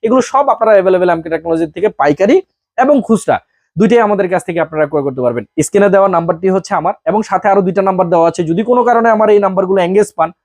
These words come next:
হতে পারে না একটা ভাইকে সেবা দিতে যেয়ে আরেকটা ভাই দেখা গেছে ওই সময় পেল না আমাকে,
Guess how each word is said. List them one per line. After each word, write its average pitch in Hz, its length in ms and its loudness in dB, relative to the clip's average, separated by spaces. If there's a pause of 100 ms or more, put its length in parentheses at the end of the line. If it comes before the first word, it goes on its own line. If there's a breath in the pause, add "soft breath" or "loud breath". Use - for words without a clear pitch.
(420)
হতে 185 160 0
পারে 247 160 2
না 240 80 2
একটা 214 160 0
ভাইকে 202 240 0
সেবা 208 220 0
দিতে 196 240 -4
যেয়ে 202 180 2
আরেকটা 180 220 0
ভাই 196 180 2
দেখা 180 220 -2
গেছে 185 220 -2
ওই 185 80 0
সময় 185 220 -8
পেল 254 180 0
না 233 100 0
আমাকে, 139 240 -4